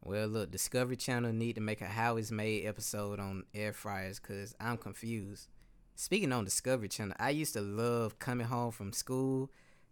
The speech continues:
watching How It's Made and Mythbusters and all that shit.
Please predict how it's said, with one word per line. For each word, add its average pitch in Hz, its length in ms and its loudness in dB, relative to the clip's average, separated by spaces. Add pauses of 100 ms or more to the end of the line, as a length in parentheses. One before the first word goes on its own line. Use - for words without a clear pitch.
(280)
watching 110 400 0
How 127 360 4
It's 127 180 0
Made 123 600 2
and 92 280 -4
Mythbusters 123 800 0
and 110 120 0
all 123 200 4
that 123 120 0
shit. 127 420 -2